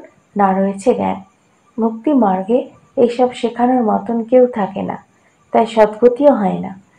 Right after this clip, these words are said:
যদিও অনেক সাক্ষাৎকার হয়, শুরুতে বাচ্চারা নিজেরাই চলে যেত। মাম্মা বাবাও কি যেতেন?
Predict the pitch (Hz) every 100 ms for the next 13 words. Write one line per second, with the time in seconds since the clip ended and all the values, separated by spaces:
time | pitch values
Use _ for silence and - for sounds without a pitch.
0 | _ _ - 233 269 285 285 233 269 -
1 | 214 202 233 226 - 220 180 190 - _
2 | _ _ _ - 277 277 277 294 220 202
3 | - 247 254 214 208 214 240 240 190 185
4 | 185 180 190 190 _ _ _ _ - 214
5 | 214 220 226 208 202 220 226 - 214 202
6 | 202 302 247